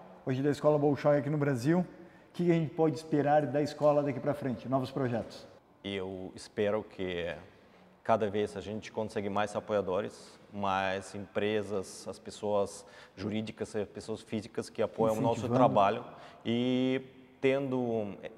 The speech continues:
Speaker 2: transparência de gestão que a gente tem aqui na Escola do Teatro Bolshoi, a gente consegue realizar cada vez mais trabalho artístico, mais trabalho social com as crianças do Brasil.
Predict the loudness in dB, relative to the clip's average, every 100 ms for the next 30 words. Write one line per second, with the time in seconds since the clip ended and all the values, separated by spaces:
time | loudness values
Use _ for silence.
0 | -2 2 2 4 4 4 2 -4 -4 -6
1 | -8 -4 -2 -2 -2 -4 -4 -8 -8 -8
2 | -6 -8 -4 -4 -4 -2 -4 -2 -4 -4
3 | -4 -4 -6 -8 -10 -4 -2 -2 -6 -10
4 | -4 -4 2 2 4 2 2 -2 -4 -2
5 | 0 0 0 -2 2 4 4 2 -6 -6
6 | -6 -2 0 -2 0 0 2 0 0 -6
7 | -8 0 4 4 2 -12 -18 -16 -2 0
8 | 0 -4 -2 0 2 0 -2 -6 -6 -12
9 | -6 -4 0 0 0